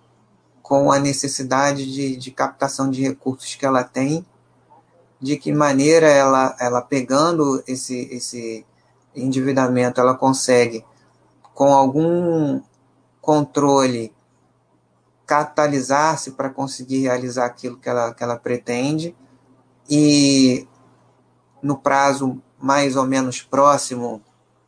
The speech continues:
a isso, gerar fluxo de caixa e, e ir equilibrando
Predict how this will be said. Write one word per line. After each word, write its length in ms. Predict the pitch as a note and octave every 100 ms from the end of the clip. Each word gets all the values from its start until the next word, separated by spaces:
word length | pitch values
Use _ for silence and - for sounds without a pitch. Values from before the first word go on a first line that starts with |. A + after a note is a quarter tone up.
| _ _ _ _ -
a 160 | B2+
isso, 500 | B2+ C3 B2 - A2+ - _ _ _ -
gerar 640 | A#2 C3+ C3+ C#3+ E3 D#3
fluxo 480 | - - C#3 - D3
de 140 | C3 C3
caixa 640 | C3 C3 B2+ B2+ A#2+ A2 _ _ _ _ _ _
e, 540 | C3+ C3+ C3 C3+ C#3 - -
e 300 | C3 C#3 E3+
ir 40 |
equilibrando 960 | E3 D#3+ D3 B2 C3 C#3 D3 C3+ B2